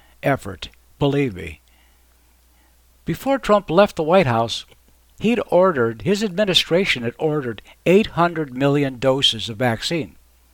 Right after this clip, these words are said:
Now that's enough for four hundred million adults. Remember, it's a two-shot process. This is before J and J brought their, their vaccine to market just recently. You know, we only have two hundred and ten million adults. There was plenty of vaccine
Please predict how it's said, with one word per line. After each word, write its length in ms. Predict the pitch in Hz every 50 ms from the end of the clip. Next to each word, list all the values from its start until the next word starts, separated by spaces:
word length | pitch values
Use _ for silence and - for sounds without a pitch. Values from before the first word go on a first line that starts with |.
| _ _ _ _ _ _ - - - - - -
Now 120 | 165 185
that's 240 | 214 254 254 - -
enough 260 | 196 160 151 156 -
for 340 | - - 127 120 120 120 - _ _
four 380 | _ - - - 196 220 240 202
hundred 340 | 165 156 151 151 143 127 113
million 340 | 117 117 120 120 123 131
adults. 500 | 147 151 151 185 196 156 107 - - -
Remember, 260 | 143 147 160 175 156 147
it's 120 | - -
a 60 | 139
two-shot 520 | - - 175 170 156 - - 151 143 - -
process. 640 | - 165 165 160 - - 101 82 80 - - - - _ _ _ _ _ _ _ _ _ _ _ _ -
This 200 | - 240 240 -
is 80 | 214 190
before 380 | 160 156 147 - - 208 202 147
J 240 | 113 - 127 120
and 160 | 117 120 120 104
J 340 | 104 127 131 127 127 127 - - - _ _ - - - _ -
brought 280 | - 143 139 135 131 -
their, 320 | - 139 131 127 127 123 - _ _ - _ _ -
their 160 | 139 131 123
vaccine 480 | 113 135 131 123 117 - - 131 120 113
to 60 | 110
market 360 | 113 117 117 117 - 120 - - - - _ _ - -
just 240 | - 131 - - 139
recently. 580 | 143 147 139 - 113 - 82 90 92 85 80 - _ _ _ _ _ _ _ _ _ _ _ _ _ _ _ _ _ _ _ _ _ -
You 60 | 196
know, 120 | 226 262
we 100 | 269 247
only 240 | 247 269 269 254 202
have 240 | 202 240 247 - -
two 160 | - 233 240
hundred 200 | 226 214 208 180
and 100 | 165 -
ten 220 | - 170 180 175
million 340 | 156 165 170 170 165 156 143
adults. 400 | 139 127 117 180 202 165 - -
There 80 | 170 180
was 120 | 147 -
plenty 360 | - - - 220 247 247 202 143
of 100 | 127 113
vaccine 680 | 135 143 139 127 - - - 175 175 139 113 113 113